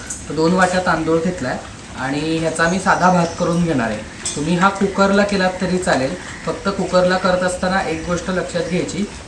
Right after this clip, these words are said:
की हा आपल्याला मोकळा भात करून घ्यायचा आहे, थोडा चिकट नाही होता कामा अजिबात. त्यामुळे,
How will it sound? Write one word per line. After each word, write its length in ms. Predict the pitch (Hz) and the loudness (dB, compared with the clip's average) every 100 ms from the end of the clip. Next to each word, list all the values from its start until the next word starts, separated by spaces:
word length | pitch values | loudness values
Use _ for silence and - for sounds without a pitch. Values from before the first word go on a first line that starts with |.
| - | -4
की 80 | 180 | 0
हा 160 | - | 4
आपल्याला 380 | 190 180 196 202 | 4 2 2 6
मोकळा 500 | 214 190 - 175 185 | 6 6 2 4 4
भात 180 | 196 175 - | 4 0 0
करून 260 | 165 147 147 | -2 0 -2
घ्यायचा 300 | 147 123 135 | -4 -4 -4
आहे, 80 | 135 - | -4 -2
थोडा 180 | 165 175 | -2 0
चिकट 340 | 185 - 202 - | -2 0 0 2
नाही 160 | 190 165 | 2 2
होता 200 | 139 131 | -2 -4
कामा 260 | 131 131 | -2 0
अजिबात. 360 | 123 120 127 202 - - - - | -2 -2 -2 -2 -4 -12 -10 -2
त्यामुळे, 440 | 151 160 165 202 | 0 2 2 2